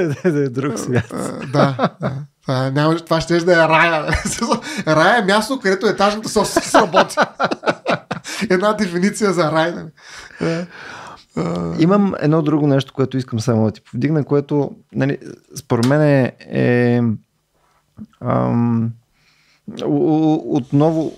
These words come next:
Speaker 1: основна функция, ако искаш да участваш изобщо в някакъв разговор, някаква дискусия, ам, който и пак сме го имали с тебе като,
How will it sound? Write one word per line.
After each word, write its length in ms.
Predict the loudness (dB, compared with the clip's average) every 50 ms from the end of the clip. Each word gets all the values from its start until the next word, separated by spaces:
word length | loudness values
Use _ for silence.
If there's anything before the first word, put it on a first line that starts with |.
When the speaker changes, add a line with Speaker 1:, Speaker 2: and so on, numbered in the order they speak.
| -14 _ -8
Speaker 1:
основна 360 | -4 -2 0 0 0 0 0
функция, 380 | 0 -2 -2 0 0 -2 -2 0 -2
ако 280 | -4 -4 -4 -6 -6 -6 -4
искаш 280 | -4 -4 -2 0 0 2
да 60 | 2
участваш 580 | 2 2 2 0 0 0 -2 -4 -6 -6 -8 -12 _ -2
изобщо 440 | 0 0 0 0 0 -2 -2 -2
в 60 | 0 2
някакъв 680 | 0 0 0 -4 _ -8 -8 -8 -8 -10 -18 -20 -20 _ _ _ _ -2
разговор, 420 | 0 2 2 2 0 0 0 0
някаква 240 | 2 0 0 0 -2
дискусия, 560 | -4 -4 -6 -8 -10 -10 -6 -4 -2 -2 -2 -4 -8 -16 -20 -20 -20 -20 -20 -20 _ _ _ _ _ _ -6
ам, 640 | 0 2 2 4 4 4 4 4 2 2 0 -2 -4 -2 0
който 320 | 0 2 2 0 -2 -2 -4
и 200 | -4 -4 -2 0
пак 180 | 0 0 0
сме 120 | 0 -2 0
го 100 | 2 2
имали 240 | 2 2 0 0
с 180 | -2 -6 -4 0
тебе 220 | 0 2 2 2
като, 280 | 0 -2 -4 -4 0 0